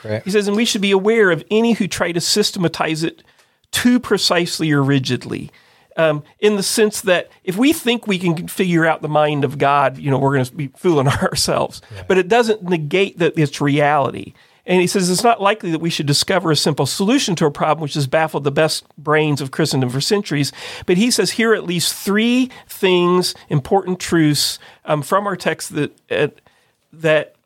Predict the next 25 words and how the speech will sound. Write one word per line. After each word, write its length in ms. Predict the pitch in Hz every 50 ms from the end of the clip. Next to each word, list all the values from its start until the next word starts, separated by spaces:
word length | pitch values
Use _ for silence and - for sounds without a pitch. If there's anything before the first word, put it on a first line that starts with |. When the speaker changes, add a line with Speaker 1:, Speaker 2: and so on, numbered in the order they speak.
| _ _ _
Speaker 2:
three 160 | - 214 220
important 400 | 220 214 - 254 220 190 196 -
truths 380 | - - 208 180 170 160 - -
to 120 | - 170
grasp 420 | 143 151 151 160 165 160 - -
and 120 | 170 151 139
remember." 380 | 139 135 131 127 120 120 123 123
The 80 | 131
first, 420 | 127 - - 220 233 254 220 - -
he 100 | 220 185
says, 280 | - - 156 143 139
is 140 | 147 135 127
the 80 | 139 135
doctrine 460 | 127 139 165 185 226 - - - 240
of 80 | 220 208
election 500 | 170 160 160 156 156 - - 160 156 -
is 160 | - 131 160
a 60 | 139
divine 640 | 135 143 135 127 - 139 147 160 170 170 175 180 170
revelation, 920 | 160 165 151 151 147 131 139 147 165 170 - - - - 127 123 120 127 - - - _ _ _ _
not 400 | - 139 139 156 160 165 165 - _
a 80 | 151 143
human 380 | - - 151 147 135 135 131
speculation. 800 | 123 - - 127 127 127 - 127 120 - - - - - - - - - _ _ _ _ _ _
Speaker 1:
Right. 280 | - 120 101 92 -